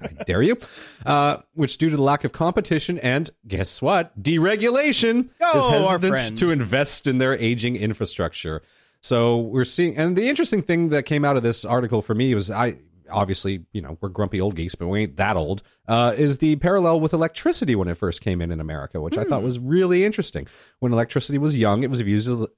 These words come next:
Speaker 1: viewed as a luxury, and it was initially only for municipal buildings and streetcars, and only very gradually moved to rich people's houses.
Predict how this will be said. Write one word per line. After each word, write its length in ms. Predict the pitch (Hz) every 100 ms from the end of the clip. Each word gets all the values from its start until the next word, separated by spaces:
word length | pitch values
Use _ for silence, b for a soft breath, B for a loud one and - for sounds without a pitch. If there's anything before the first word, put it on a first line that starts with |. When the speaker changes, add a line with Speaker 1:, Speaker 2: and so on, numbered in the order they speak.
| -
Speaker 1:
viewed 220 | 113 123
as 100 | 143
a 60 | 151
luxury, 560 | 110 85 - 92 156
and 160 | 104 98
it 40 |
was 120 | 95 95
initially 340 | 98 - 104
only 280 | 98 107 107
for 240 | 113 101
municipal 560 | 92 107 120 131 - 120
buildings 360 | 101 101 107
and 80 | 107
streetcars, 600 | - 175 196 - 87 92
and 120 | 101
only 200 | 107 120
very 320 | 107 113 127 127
gradually 400 | 107 107 107 95
moved 240 | 92 95
to 80 | 101
rich 260 | 98 -
people's 300 | - 90 85
houses. 540 | - 135 131 - 78